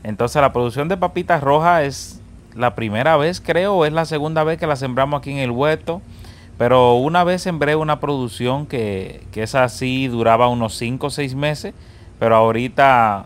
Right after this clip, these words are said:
estoy revisando y, y, pues, toda esta no han sido muy productivas, pero realmente eran papitas bastante pequeñas y yo creo que para lo que no han dado, pues, ha sido una buena cosecha.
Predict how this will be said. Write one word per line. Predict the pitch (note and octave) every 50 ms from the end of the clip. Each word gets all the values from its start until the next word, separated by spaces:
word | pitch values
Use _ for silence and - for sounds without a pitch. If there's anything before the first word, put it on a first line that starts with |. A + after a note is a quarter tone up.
| -
estoy | - G#2 G2 - - A#2 A#2
revisando | A#2 A#2+ A2+ A2+ G#2+ - C#3 C#3+ D3+ D#3+ E3+ F3 G3 F#3
y, | D#3+ B2+ A2 G#2 G2 F2 -
y, | - - G2 F#2
pues, | - - - G2 G2 F#2+ - - - - - - - - - - - -
toda | - G#2+ A#2 B2+ C3 B2
esta | B2 A#2+ B2+ A#2+ - - B2+ A#2+ A2+ G#2+ G2+ G2+ G2+ - - - - - - - -
no | G#2 G#2 G#2+ A2 A#2
han | B2 A#2+
sido | - - C3 B2+ B2 A#2+
muy | A#2+ B2 B2
productivas, | - C3+ B2+ B2+ A#2+ A2+ G2 - B2 A#2+ A#2 A#2 B2+ C#3 - - - - - - - - - - -
pero | A2+ A#2 A#2 A#2 A2+
realmente | A2+ A#2 A2+ A#2 B2+ C3+ D3 D3+ D#3+ D#3+ F3 E3+
eran | D#3+ D#3+ E3 D#3+
papitas | - D#3 - - C#3+ C#3+ - D#3+ D3+
bastante | C#3 B2+ A#2+ - A#2+ B2 C3+ D3+ D3+
pequeñas | - C3 A#2 - - A#2 A2+ A#2 B2 C#3 D#3 F3+ F#3 - - - -
y | A2+ A2
yo | G#2 A2 A2+ -
creo | - C#3+ D3+ D#3+
que | D#3 - D#3
para | - C3+ A#2+ A#2 A2+
lo | A2 G#2+
que | - A2+ A2
no | A2+ A2+
han | B2 B2 A2+
dado, | A#2+ B2 C3 D3 E3 E3+
pues, | D#3 B2 A#2 G#2+ G2+ - - - - - - -
ha | - F#2+ G#2
sido | G2+ - C3 C3 C3 B2+
una | B2+ C3 C3 A#2+
buena | A2+ A2 A2+ A#2 A#2+ A#2
cosecha. | - G#2+ G2 - A2+ G#2 F#2+ - - F2+